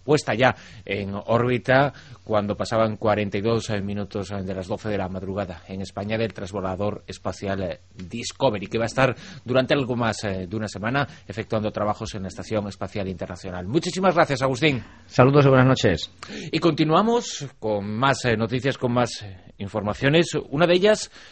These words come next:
Speaker 1: nos habla de creencias, las creencias siempre muy presentes, eh, Juan Ignacio,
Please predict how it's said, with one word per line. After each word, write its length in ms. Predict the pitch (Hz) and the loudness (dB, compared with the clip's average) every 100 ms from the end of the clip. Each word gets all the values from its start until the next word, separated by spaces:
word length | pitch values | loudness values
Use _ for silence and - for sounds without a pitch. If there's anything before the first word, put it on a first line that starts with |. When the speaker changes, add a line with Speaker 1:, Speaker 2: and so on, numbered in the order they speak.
| - _ | -20 _
Speaker 1:
nos 220 | 107 110 147 | -8 -4 0
habla 140 | 165 | 0
de 340 | 160 135 117 - | 2 4 2 2
creencias, 540 | 131 156 123 107 90 | 2 2 0 -4 -2
las 140 | 104 | -4
creencias 320 | - 160 165 147 | 0 2 2 0
siempre 240 | 135 131 | 0 2
muy 180 | 123 120 | 2 0
presentes, 640 | 104 104 120 107 151 151 | -2 0 0 2 0 0
eh, 160 | 120 95 | -2 -4
Juan 240 | - 98 | -6 -8
Ignacio, 500 | 95 101 113 151 170 | -6 -6 -4 -4 -4